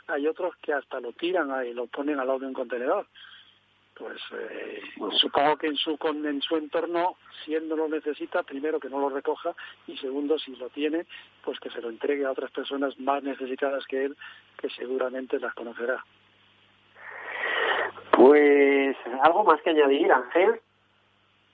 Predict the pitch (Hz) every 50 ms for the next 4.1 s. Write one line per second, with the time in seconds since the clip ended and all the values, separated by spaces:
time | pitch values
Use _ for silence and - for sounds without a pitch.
0 | _ _ _ - 143 151 185 202 - - 160 147 147 143 143 139 - - 156 160
1 | 165 165 147 151 156 156 156 156 156 175 175 151 135 147 147 143 143 143 143 139
2 | - 147 143 139 127 117 - 151 165 170 156 151 180 165 147 160 147 147 170 180
3 | 190 185 - 208 - 185 170 147 143 139 147 143 139 135 131 131 131 127 123 123
4 | 120 117